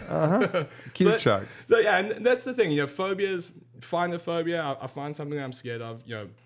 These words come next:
Speaker 2: basically dissect it, try and understand as much about it, see it's not that scary. And then the stuff that still is scary, then I just try and carry on going until I got no interest in it
Speaker 1: Yeah,
Speaker 2: anymore.
Speaker 1: I mean, there's, there's a difference between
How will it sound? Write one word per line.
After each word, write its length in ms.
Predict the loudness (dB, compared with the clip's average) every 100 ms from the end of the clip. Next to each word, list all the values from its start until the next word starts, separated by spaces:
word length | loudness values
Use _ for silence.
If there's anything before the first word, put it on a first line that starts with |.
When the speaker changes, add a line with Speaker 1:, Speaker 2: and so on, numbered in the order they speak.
| _ -8
Speaker 2:
basically 380 | -4 -4 -4 -10 -10 -8
dissect 580 | -6 -8 -8 -8 -8 -12
it, 80 |
try 180 | -8 -6
and 80 | -4
understand 380 | -6 -8 -10 -10
as 100 | -10
much 240 | -12 -12
about 280 | -14 -12 -14
it, 120 | -16
see 140 | -12 -10
it's 120 | -10
not 180 | -12 -10
that 160 | -12
scary. 340 | -12 -12 -10 -6
And 120 | -4
then 80 | -4
the 80 | -6
stuff 220 | -10 -8
that 120 | -8
still 260 | -8 -8 -6
is 180 | -6 -6
scary, 320 | -8 -6 -6
then 120 | -6
I 80 | -8
just 200 | -8 -10
try 260 | -8 -6
and 120 | -6 -8 -18 _ _ -8
carry 280 | -4 -4
on 180 | -4 -6
going 320 | -4 -6 -6
until 240 | -8 -8 -8
I 60 |
got 120 | -8 -10
no 140 | -12
interest 320 | -12 -14 -14
in 120 | -10 -2
it 20 |
Speaker 1:
Yeah, 160 | 0 0
Speaker 2:
anymore. 120 | 0
Speaker 1:
I 40 |
mean, 260 | 0 0 -4 -10
there's, 300 | 0 2 2 -2
there's 220 | -2 0
a 40 | 0
difference 380 | -4 -2 -2 -4
between 640 | -8 -2 0 0 -2